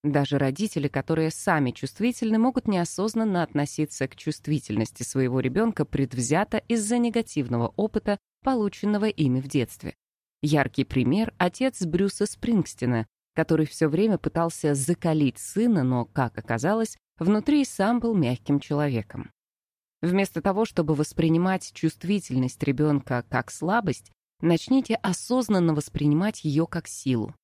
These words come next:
Когда ваш ребенок увидит, что вы принимаете и любите его чувствительным, ему самому станет легче полюбить и принять себя. Один из способов лучше понять и принять чувствительность ребенка —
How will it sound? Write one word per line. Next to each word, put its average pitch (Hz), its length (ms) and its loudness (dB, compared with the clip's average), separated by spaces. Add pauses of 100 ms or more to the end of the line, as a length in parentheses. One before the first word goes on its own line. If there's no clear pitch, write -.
(360)
Когда 175 240 2
ваш 220 200 2
ребенок 214 460 2
увидит, 202 360 0
что - 220 -4
вы 185 180 2
принимаете 170 760 4
и 143 80 6
любите 165 420 2
его 143 280 2
чувствительным, 139 960 0 (120)
ему 220 340 4
самому 208 420 2
станет 202 480 -2
легче 180 380 -2
полюбить 143 540 2
и 139 40 -4
принять 139 400 2
себя. 123 420 -6 (540)
Один 208 320 0
из 233 120 -2
способов 208 600 -6
лучше 202 320 -4
понять 175 640 -2
и 175 100 -2
принять 170 720 -2
чувствительность 117 880 -6
ребенка — 226 500 -2